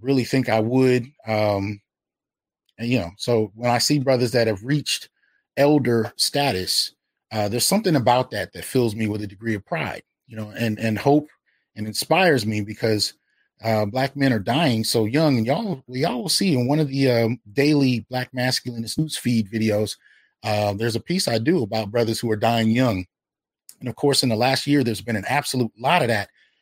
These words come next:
And some of it has been attributed to covid, but a lot of it hasn't. Strangely enough, there are a lot of young brothers dying, um, that, and it isn't being attributed to covid.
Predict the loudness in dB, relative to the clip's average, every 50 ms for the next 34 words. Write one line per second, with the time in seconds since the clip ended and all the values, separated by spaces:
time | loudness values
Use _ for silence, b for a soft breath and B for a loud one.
0 | _ _ _ _ -2 -2 0 0 2 2 2 2 2 2 4 2 2 2 0 -2
1 | -2 -2 -2 -2 -4 -4 -2 -2 0 0 0 0 -2 -2 -6 -4 0 0 2 2
2 | 2 0 0 -2 -2 -2 0 0 0 -2 -4 -4 -6 -4 -4 -2 -2 -2 -4 -6
3 | -8 -10 -12 -14 _ _ _ _ _ _ _ _ _ _ _ _ _ -14 -6 -2
4 | -2 0 0 0 -2 0 2 2 2 2 0 0 0 0 2 2 2 0 -2 -4
5 | -4 -4 0 0 2 2 2 2 4 4 4 2 2 0 0 0 0 -2 -2 -2
6 | -2 0 2 2 2 2 0 -2 -4 -10 _ -2 0 2 2 2 2 0 -2 -2
7 | -2 -4 -4 -2 _ 0 2 2 4 4 4 2 2 2 2 0 2 2 2 2
8 | 2 0 0 0 0 0 2 2 0 0 -2 -2 -4 -6 -4 -2 -2 -4